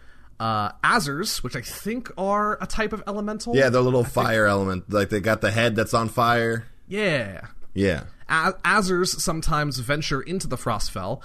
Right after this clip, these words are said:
Speaker 1: where they use large fires to lure frost salamanders into traps to kill them and collect their hides and fangs for use in crafting weapons and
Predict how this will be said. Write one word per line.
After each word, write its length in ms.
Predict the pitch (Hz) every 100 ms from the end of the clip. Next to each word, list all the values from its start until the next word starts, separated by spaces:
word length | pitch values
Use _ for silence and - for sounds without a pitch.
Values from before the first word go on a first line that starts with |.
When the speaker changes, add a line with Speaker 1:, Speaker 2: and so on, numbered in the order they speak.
| -
Speaker 1:
where 100 | -
they 80 | 123
use 360 | 104 139 170 131
large 340 | 131 143 147
fires 440 | - 135 135 131 -
to 120 | 123
lure 380 | 104 120 180 185
frost 400 | - 143 135 -
salamanders 640 | - 123 120 120 120 117
into 260 | 117 110 -
traps 520 | - 175 151 - -
to 120 | -
kill 220 | - 277
them 240 | 196 151 226
and 120 | 110 104
collect 240 | 139 160
their 100 | 165
hides 420 | 147 139 139 135
and 160 | 135 131
fangs 400 | - 113 113 113
for 100 | 110
use 220 | 101 113
in 120 | 104 110
crafting 480 | - 104 - 107 92
weapons 360 | 92 95 92
and 220 | - 90